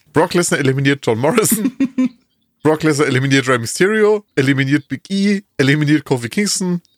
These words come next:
Speaker 1: eliminiert Cesaro, eliminiert Shelton Benjamin, eliminiert Shinsuke Nakamura, eliminierte M V P, eliminierte Braun Strowman und Keith Lee.
Speaker 2: <laughs>
Speaker 1: Das waren einfach dreiundzwanzig Minuten fünfundvierzig,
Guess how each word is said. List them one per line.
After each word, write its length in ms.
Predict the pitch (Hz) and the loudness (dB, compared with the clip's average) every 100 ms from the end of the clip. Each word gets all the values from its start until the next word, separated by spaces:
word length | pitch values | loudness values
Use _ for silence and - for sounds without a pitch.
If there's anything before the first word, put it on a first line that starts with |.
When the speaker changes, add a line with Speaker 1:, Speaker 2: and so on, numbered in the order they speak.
| - | -2
Speaker 1:
eliminiert 500 | 127 127 127 131 127 | 0 0 0 0 0
Cesaro, 640 | 117 - 160 165 165 160 - | -2 2 2 2 0 -2 -2
eliminiert 500 | 123 117 120 127 - | -2 -2 -2 -2 0
Shelton 280 | 120 - | -2 0
Benjamin, 540 | 110 151 143 143 147 147 - | -2 0 0 0 -2 -4 -2
eliminiert 600 | 127 127 120 127 131 - | 0 2 0 0 -2 -2
Shinsuke 340 | 127 - 127 | -6 -4 -2
Nakamura, 600 | 110 107 107 160 160 160 - _ _ - | 0 0 0 2 2 0 -4 _ _ -2
eliminierte 580 | 175 175 151 147 135 110 | 2 2 2 -2 0 -2
M 140 | 104 | -4
V 100 | 107 | -6
P, 360 | - 151 156 156 - | -4 0 0 -2 -2
eliminierte 540 | 175 185 160 165 151 | 0 2 2 0 0
Braun 200 | 135 113 | 0 -2
Strowman 380 | - 143 143 160 | 0 0 0 -2
und 120 | 110 | -6
Keith 300 | - 135 - | -6 -6 -4
Lee. 180 | 110 113 - | 0 0 -2
Speaker 2:
<laughs> 40 | - 554 - - - - - _ _ _ _ _ _ - 135 | -8 -8 -8 -12 -18 -20 -20 _ _ _ _ _ _ -14 -4
Speaker 1:
Das 200 | 170 185 | -2 2
waren 160 | 214 202 | 2 2
einfach 180 | 196 - | 0 -2
dreiundzwanzig 640 | - 156 196 - 185 208 196 | 0 0 0 0 -2 -2 -2
Minuten 240 | 208 392 | 0 -2
fünfundvierzig, 840 | 226 196 180 - 349 - 156 156 | 0 0 0 2 0 0 0 0